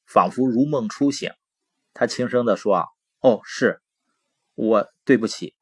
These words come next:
我是应该想办法管管他们了。我们刚从医院回来，他们的母亲一小时前才去世的，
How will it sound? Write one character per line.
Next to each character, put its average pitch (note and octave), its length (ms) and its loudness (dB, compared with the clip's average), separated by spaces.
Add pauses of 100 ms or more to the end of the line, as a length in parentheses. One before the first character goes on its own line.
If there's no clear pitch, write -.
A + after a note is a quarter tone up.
我 A2 160 2
是 C#3+ 220 -2
应 B2 120 -4
该 B2 300 2
想 F2+ 240 -2
办 A2+ 160 -2
法 E2 140 -6
管 E2+ 200 -6
管 F#2+ 180 -4
他 - 140 -12
们 E2+ 140 -8
了。 - 140 -6 (800)
我 G#2+ 120 2
们 B2+ 160 0
刚 D3 320 2
从 A#2 280 -6
医 D#3+ 100 -2
院 C#3 240 2
回 G#2 280 -2
来， G#2 200 -4 (560)
他 - 180 2
们 C#3+ 120 -2
的 C3+ 100 2
母 F#2+ 180 -4
亲 B2 360 -6
一 C3+ 120 -2
小 F2+ 200 0
时 A2+ 200 -6
前 G#2 300 -6
才 G2+ 200 -2
去 A#2 220 -6
世 A2 240 -4
的， - 160 -10